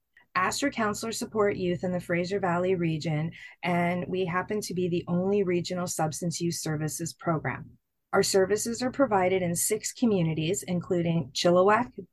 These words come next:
Delta, Ladner, Tsawwassen, and Maple, and White Rock, Surrey, Langley, Cloverdale, Aldergrove,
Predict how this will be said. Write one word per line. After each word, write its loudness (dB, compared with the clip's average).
Delta, 4
Ladner, 4
Tsawwassen, 4
and 2
Maple, 2
and 6
White 4
Rock, 4
Surrey, 6
Langley, 6
Cloverdale, 6
Aldergrove, 4